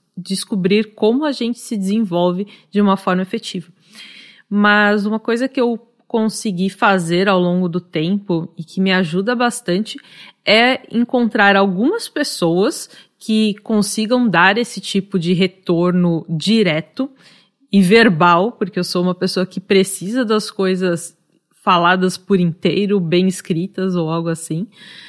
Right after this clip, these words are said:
Então, o que me ajudou muito, e eu faço com bastante frequência, é buscar algumas pessoas,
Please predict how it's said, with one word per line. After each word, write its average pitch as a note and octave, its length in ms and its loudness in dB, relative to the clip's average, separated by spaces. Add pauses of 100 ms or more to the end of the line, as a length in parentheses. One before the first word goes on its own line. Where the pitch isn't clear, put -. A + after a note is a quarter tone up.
(300)
Então, G#3+ 380 0
o D4 40 -2
que C#4+ 220 -4
me D4+ 200 0
ajudou A#3 640 0
muito, G3+ 540 0
e F3 180 0
eu F3+ 120 0
faço F3+ 440 -2
com G3 140 -4
bastante F#3+ 400 -4
frequência, G#3 800 -6
é G3+ 140 -2
buscar G3 540 0
algumas G#3 400 -4
pessoas, F#3 720 -8